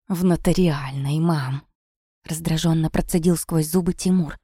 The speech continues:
даже не пытаясь исправить неловкость.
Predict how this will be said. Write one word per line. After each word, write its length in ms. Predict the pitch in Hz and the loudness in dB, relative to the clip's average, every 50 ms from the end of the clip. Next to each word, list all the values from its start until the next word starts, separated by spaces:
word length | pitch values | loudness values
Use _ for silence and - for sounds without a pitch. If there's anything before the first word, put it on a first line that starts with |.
| _ _ | _ _
даже 300 | - 185 185 175 170 175 | -6 -2 0 0 2 2
не 140 | 180 175 170 | 2 2 2
пытаясь 540 | - 170 160 - 170 170 185 180 170 - - | 0 -2 -2 0 0 0 0 -2 -4 -6 -8
исправить 500 | 185 - - 180 170 160 160 165 - - | -8 -8 -6 -4 -4 -4 -4 -4 -4 0
неловкость. 680 | 180 175 175 160 143 139 - - - - - - - | 2 2 2 2 -2 -6 -10 -14 -12 -14 -12 -14 -16